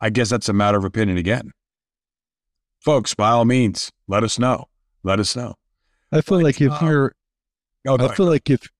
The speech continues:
Speaker 2: i-, i-, if, if, if you're the first one in to your class for college,
Speaker 1: Yeah.
Speaker 2: you're probably the guy that's gonna go sit in the front and talk to the teacher, uh, you know, because nobody's in a hurry to be the <laughs> first one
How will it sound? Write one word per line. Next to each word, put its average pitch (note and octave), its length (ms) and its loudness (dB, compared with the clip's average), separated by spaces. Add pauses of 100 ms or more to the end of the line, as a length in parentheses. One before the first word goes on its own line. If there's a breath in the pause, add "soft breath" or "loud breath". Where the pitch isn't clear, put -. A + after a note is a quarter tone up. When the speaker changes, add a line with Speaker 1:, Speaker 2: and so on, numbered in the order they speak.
(240)
Speaker 2:
i-, A2 180 -2
i-, G2+ 160 -14
if, A2+ 280 0
if, A2 460 -2
if G2+ 260 -6
you're C#3 200 4
the A2+ 100 -2
first - 340 -2
one G#2+ 320 0
in F#2+ 340 0 (580)
to F#2+ 80 -2
your E2 140 0
class F2+ 380 0
for - 160 -6
college, F2+ 520 0 (720)
Speaker 1:
Yeah. E2 160 -6 (100)
Speaker 2:
you're G2+ 100 -6 (100)
probably G2+ 420 2
the F2+ 120 0
guy G#2+ 240 -2 (100)
that's F2+ 200 -4
gonna F#2 180 -2
go E2+ 120 0
sit G2+ 200 0
in F2 60 -2
the E2 80 -2
front E2 260 -6
and E2 80 -12
talk E2+ 240 -4
to G2 100 0
the D#2+ 100 -2
teacher, D#2+ 420 -6 (420)
uh, F#2+ 400 0
you G#2+ 140 0
know, F2 140 0
because G2 360 -2
nobody's F#2 520 0
in F#2+ 140 -2
a E2+ 60 0
hurry E2 540 -2
to - 80 -12
be F#2+ 100 2
the D2+ 80 -6
<laughs> - 120 -16
first - 260 -10 (100)
one G2+ 220 -2